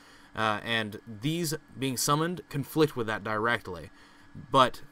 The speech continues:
that really only means that I want to trim Gameciel down to one, just so that we have the extra names.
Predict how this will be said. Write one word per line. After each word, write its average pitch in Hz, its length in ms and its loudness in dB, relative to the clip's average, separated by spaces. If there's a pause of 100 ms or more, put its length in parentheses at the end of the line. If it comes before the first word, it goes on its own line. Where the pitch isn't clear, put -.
that 143 240 2
really 180 580 2
only 160 460 0
means 139 460 0
that 120 100 0
I 117 100 2
want 113 280 -4
to 117 80 -10
trim 127 340 -4
Gameciel 113 580 -2
down 104 300 0
to 110 140 -8
one, 98 500 -6
just 143 200 -4
so 170 200 2
that 139 60 -4
we 143 100 -2
have 127 260 0
the 120 140 -8
extra 113 340 -6
names. 98 460 -8